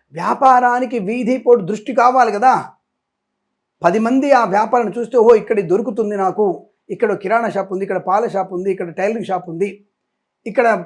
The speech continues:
పచారీ కొట్టు ఉంది, ఇక్కడ పాన్ షాప్ ఉంది, ఇక్కడ మద్యపాన షాప్ ఉంది," తెలిసినప్పుడే కదా పది మంది వచ్చేది. కాబట్టి అక్కడ దృష్టి దోషం పడడం నష్టం లేదు,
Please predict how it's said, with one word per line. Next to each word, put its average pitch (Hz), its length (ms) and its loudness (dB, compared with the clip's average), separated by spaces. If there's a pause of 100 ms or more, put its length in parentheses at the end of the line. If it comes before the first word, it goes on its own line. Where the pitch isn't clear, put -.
పచారీ 220 320 4
కొట్టు 208 220 -4
ఉంది, 196 200 -2
ఇక్కడ 220 200 -6
పాన్ 208 300 0
షాప్ 190 260 -4
ఉంది, 175 340 -6 (640)
ఇక్కడ 262 140 0
మద్యపాన 208 500 4
షాప్ 180 260 -6
ఉంది," 170 340 -10 (1160)
తెలిసినప్పుడే 285 520 2
కదా 277 100 6
పది 262 180 0
మంది 269 200 2
వచ్చేది. 190 600 0 (420)
కాబట్టి 254 180 0
అక్కడ 269 140 0
దృష్టి 233 300 -2
దోషం 262 280 0
పడడం 233 280 -2
నష్టం 202 280 -4
లేదు, - 200 -8